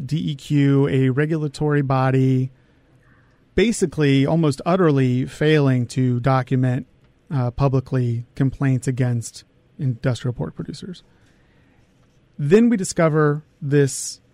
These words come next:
uh, changing of the guard, a newfound willingness to provide some level of transparency or enforcement efforts, which seems good, positive.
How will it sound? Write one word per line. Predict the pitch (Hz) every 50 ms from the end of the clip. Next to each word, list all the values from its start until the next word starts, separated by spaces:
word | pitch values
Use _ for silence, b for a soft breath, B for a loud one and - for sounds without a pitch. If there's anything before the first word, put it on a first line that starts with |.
| _ -
uh, | 156 139 135 131 131 127 127 131 - - - _ _ _ _ _ _
changing | - - 165 156 160 147 160 160 156 156
of | 170 151 135
the | 135 147
guard, | 135 139 139 135 135 135 135 135 131
a | - -
newfound | 135 135 151 156 - - 160 151 143 139
willingness | 131 143 143 139 139 139 139 135 131 -
to | - - 139 135 131 127
provide | 123 - 135 123 135 135 135 135 131
some | - 143 143 143
level | 139 139 139 131 135 135 -
of | - 147 131 127 127 127 120 120 - _ _ _
transparency | - - 131 127 120 - - - 139 135 139 139 135 131 - - 135 131 127 123 123 -
or | - 139 127 127 123 131
enforcement | - 131 120 - 143 139 131 - - 131
efforts, | 127 123 113 - 127 127 - - - - - b b b b b _ _ _ -
which | 139 -
seems | - - 135 131 131 - - - - _ _ _ _ _ _ _
good, | - 131 131 127 139 170 - _ _
positive. | - 131 131 120 127 127 131 131